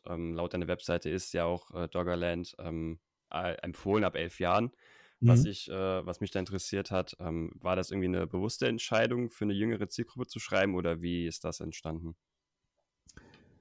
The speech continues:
Speaker 2: Ähm, schon bei meinem Debüt damals, das ja nie veröffentlicht wurde, also nicht Family Quest war das Debüt oder war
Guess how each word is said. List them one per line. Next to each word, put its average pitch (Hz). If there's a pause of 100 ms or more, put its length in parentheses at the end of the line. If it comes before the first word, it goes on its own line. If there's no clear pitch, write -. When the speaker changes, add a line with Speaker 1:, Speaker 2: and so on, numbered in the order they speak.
(300)
Speaker 2:
Ähm, 123
schon 147
bei 147
meinem 131
Debüt 156 (280)
damals, 139
das 120
ja 117
nie 135
veröffentlicht 117
wurde, 117
also 104 (260)
nicht 127
Family 139
Quest -
war 120
das 127
Debüt 127
oder 107
war 107